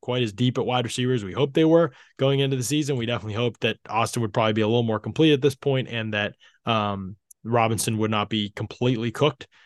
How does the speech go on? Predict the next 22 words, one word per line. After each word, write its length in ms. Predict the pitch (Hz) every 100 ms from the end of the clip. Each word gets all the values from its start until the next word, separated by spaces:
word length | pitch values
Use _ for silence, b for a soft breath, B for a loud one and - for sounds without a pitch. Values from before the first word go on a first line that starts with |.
| b
Uh, 320 | 113 110 107
that 200 | 101 110
doesn't 180 | 110 110
look 180 | 117 113
like 160 | 113 104
we're 360 | 110 107 107
gonna 240 | 98 113 104
get 260 | 95 120 -
either 220 | 143 139
of 80 | 135
those 200 | 139 131
things. 340 | 143 135 135
Robinson 400 | 123 117 113 -
played 260 | 101 107 98
thirty-seven 640 | - 123 110 - 117 113
snaps 380 | 104 120 117 -
in 60 | 123
this 160 | 107
game, 220 | - 113
by 120 | 110 110
the 80 |
way. 240 | 110 110